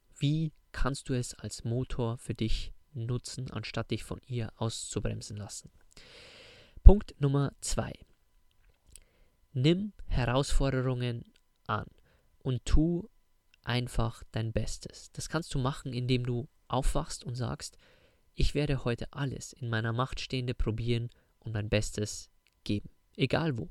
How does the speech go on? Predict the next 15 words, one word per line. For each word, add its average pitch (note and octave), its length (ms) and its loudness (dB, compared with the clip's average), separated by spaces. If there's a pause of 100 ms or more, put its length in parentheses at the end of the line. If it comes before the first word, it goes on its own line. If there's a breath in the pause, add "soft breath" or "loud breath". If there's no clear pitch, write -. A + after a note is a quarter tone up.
Das - 140 -16
kann B2 140 -2
in B2+ 80 -6
deinem C3 120 -2
Sport - 340 -2
sein, A2 220 -6
in B2 80 -6
deinem B2+ 180 -2
Job, - 300 4 (380 loud breath)
als - 320 -4 (100)
Elternteil, B2+ 840 0
als - 400 -6 (340 soft breath)
Freundin, C3 640 -2
als A#2 220 -6
Partnerin. A#2+ 680 -4